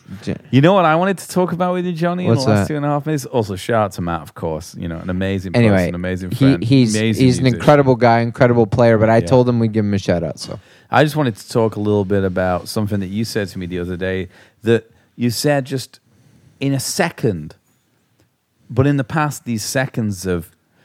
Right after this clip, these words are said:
Speaker 2: steered the ship of this podcast for months.
Speaker 1: Yes.
Speaker 2: And I have a feeling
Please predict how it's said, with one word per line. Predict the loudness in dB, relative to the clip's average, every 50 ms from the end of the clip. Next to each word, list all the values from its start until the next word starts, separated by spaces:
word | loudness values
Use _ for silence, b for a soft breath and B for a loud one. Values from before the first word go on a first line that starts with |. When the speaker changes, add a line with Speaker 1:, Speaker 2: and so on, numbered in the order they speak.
| _ _ _ _ _ _
Speaker 2:
steered | -8 -6 -6 -4 -6 -6 -2 0 2 4 4 2 2 0 -4
the | -6 -6
ship | -6 -2 0 -2 -2 -2 -4
of | -6 -4
this | -6 -6
podcast | _ -4 -4 -4 -4 -4 -6 -8 -8 -8
for | -6 -4 -4
months. | -2 -2 -2 -4 -4 -6 -10 -14 _ _ -20 -20 -20 -10 0
Speaker 1:
Yes. | 4 4 6 6 4 2 -4 -8 -6 -4
Speaker 2:
And | 0 2
I | 2 4
have | 2 2 0
a | -4
feeling | -8 -4 -4 -2 -2 0 -2 -2 -4 -4 -6 -8 -10 -14